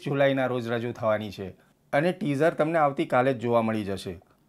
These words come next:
આ ફિલ્મમાં સિદ્ધાર્થભાઈની સાથે અપરા મહેતા જેવા જાજરમાન કલાકાર જોવા મળવાના છે, એટલે વધારે માહિતી તો આવતીકાલે આનું ટીઝર આવશે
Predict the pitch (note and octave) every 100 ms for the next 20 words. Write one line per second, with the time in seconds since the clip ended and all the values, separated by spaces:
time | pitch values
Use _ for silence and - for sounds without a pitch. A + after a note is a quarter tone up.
0 | _ B2 D#3+ F3 F3 F3+ F3+ C#3+ C3 D#3
1 | C#3 C#3+ D3+ D3+ C3+ C3+ E3+ D3 G#2 -
2 | _ _ - C3 E3+ E3+ C#3 C3+ D3+ C#3
3 | C#3 D3+ B2 A2+ A#2 C3 C3 A#2+ A#2+ A#2
4 | A#2 G#2+ A2 A2 G#2+ G2+ G2+ G2 F#2 G2
5 | F2 _ _ _ _ - A2+ B2+ C#3+ D3
6 | C3 A2+ C#3+ D3+ D3 C#3+ D3 D3+ D3+ C#3
7 | C#3 D3 C#3+ C#3+ C#3 C#3+ C3 B2 C#3 C#3
8 | D3+ E3+ D#3+